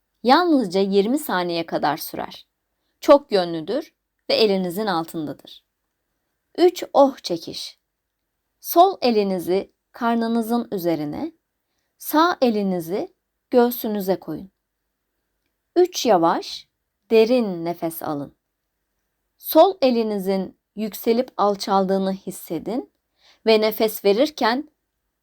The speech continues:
oh çekin. Nefes alırken sağ elinizde neredeyse hiç kıpırdama olmamalı. Ciğerlerinizin oksijenle dolabilmesi için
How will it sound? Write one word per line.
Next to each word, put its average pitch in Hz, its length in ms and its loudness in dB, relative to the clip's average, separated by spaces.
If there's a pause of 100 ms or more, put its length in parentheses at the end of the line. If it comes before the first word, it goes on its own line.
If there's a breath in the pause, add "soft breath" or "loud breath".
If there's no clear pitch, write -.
oh 220 240 6
çekin. - 460 -14 (1160)
Nefes 294 340 0
alırken 277 500 0
sağ 294 440 -2
elinizde 208 640 0
neredeyse 269 520 2
hiç - 260 -12
kıpırdama 226 600 -4
olmamalı. 156 580 -4 (1300)
Ciğerlerinizin 233 960 2 (140)
oksijenle 247 720 0
dolabilmesi 196 680 0
için 202 340 -4